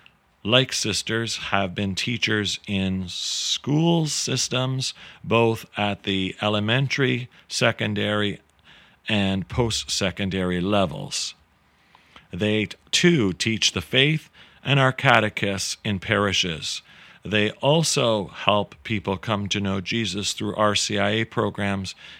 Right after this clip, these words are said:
and run children's liturgy programs. These men have been dedicated to God in this particular lifestyle of religious life that we call religious brothers. Could you be called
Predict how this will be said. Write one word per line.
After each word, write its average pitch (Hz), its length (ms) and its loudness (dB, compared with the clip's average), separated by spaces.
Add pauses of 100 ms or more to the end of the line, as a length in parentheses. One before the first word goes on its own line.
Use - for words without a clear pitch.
and 127 180 0
run 104 240 4
children's 95 480 0
liturgy 92 400 -2
programs. 87 800 -6 (460)
These 156 280 4
men 101 400 2 (160)
have 98 180 2
been 104 180 -2
dedicated 113 680 2 (140)
to 135 140 0
God 101 500 2 (360)
in 104 320 -2
this 104 240 0
particular 101 880 0
lifestyle 95 840 2 (320)
of 98 300 2
religious 101 520 0
life 90 420 -10 (220)
that 104 140 2
we 107 140 0
call 90 380 0
religious 95 500 0
brothers. 90 640 -4 (1000)
Could 104 300 0
you 190 160 4
be 120 220 2
called 90 600 0